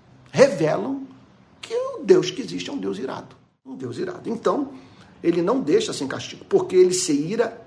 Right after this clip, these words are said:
terrivelmente. Tá aqui a, a confissão, o catecismo de Heidelberg, sendo honesto em dizer que ele se ira terrivelmente. Porque não é uma dor de cabeça que a gente sente. Nós enterramos pessoas que amamos, morremos. Eu aqui estou falando com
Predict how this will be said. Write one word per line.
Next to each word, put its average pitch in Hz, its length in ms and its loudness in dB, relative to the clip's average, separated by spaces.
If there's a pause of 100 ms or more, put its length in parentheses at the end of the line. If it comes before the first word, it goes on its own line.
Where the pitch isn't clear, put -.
terrivelmente. 233 1120 -4 (160)
Tá - 100 -20
aqui 131 340 -6
a, - 60 -6 (300)
a - 120 -10
confissão, - 680 -8
o - 40 -6
catecismo 143 520 -4
de 131 80 -4
Heidelberg, 160 720 -6 (760)
sendo 165 280 -2
honesto 143 400 -2
em 131 40 -6
dizer 127 260 -6
que 151 100 -8
ele 156 80 -8
se - 200 -6
ira 160 300 -4 (480)
terrivelmente. 147 1600 -8
Porque - 260 -14
não - 160 -6
é 202 60 -4
uma 247 180 -4
dor - 220 -2
de - 100 -10
cabeça 120 460 -10
que 101 100 -12
a - 20 -8
gente 85 220 -10
sente. - 480 -16 (140)
Nós 123 180 -16
enterramos 131 480 -6
pessoas - 380 -10
que - 100 -14
amamos, 127 460 -10 (320)
morremos. 143 560 -10 (320)
Eu 127 120 -18
aqui 143 260 -10
estou - 180 -6
falando 123 400 -6
com 113 160 -12